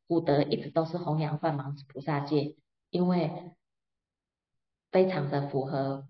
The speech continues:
菩萨戒的精神，是不是？捐非软动，会不会遗弃？不会。哦，这就是真的是菩萨普度的这种精神。微其普度啊，所有的众生都可，通通的来好好的持戒，呃，受戒啊，哈。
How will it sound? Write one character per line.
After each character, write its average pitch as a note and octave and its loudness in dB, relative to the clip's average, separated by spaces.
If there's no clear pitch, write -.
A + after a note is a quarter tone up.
菩 - -10
萨 D#3+ -4
戒 E3 0
的 D3+ 0
精 D3+ 0
神， C3+ -4
是 - -8
不 D#3 -4
是？ F3 -2
捐 F#3+ 6
非 F#3 8
软 D3 6
动， E3 4
会 F#3+ -4
不 F#3 -4
会 F3+ 2
遗 D#3+ -2
弃？ - -4
不 C3 -6
会。 C#3 -4
哦， - -8
这 - -2
就 D#3+ -2
是 D#3 -2
真 D#3 0
的 D3 0
是 D3+ -6
菩 D3 -6
萨 D3 -2
普 C#3+ -8
度 E3 -2
的 C3+ -4
这 D3 -2
种 B2+ -8
精 C#3+ -2
神。 - -8
微 A3+ 8
其 F#3 6
普 D#3+ 0
度 F#3 4
啊， D3 2
所 A3+ -2
有 G#3+ 4
的 G3 4
众 G3+ 0
生 G3+ 0
都 G3+ 2
可， F#3+ 0
通 A#3+ 4
通 A3 2
的 G#3 6
来 F#3 6
好 F#3 4
好 F#3 2
的 D#3+ 0
持 D#3 -8
戒， F3 2
呃， C#3 0
受 E3+ 6
戒 E3+ 4
啊， C3+ -2
哈。 - -8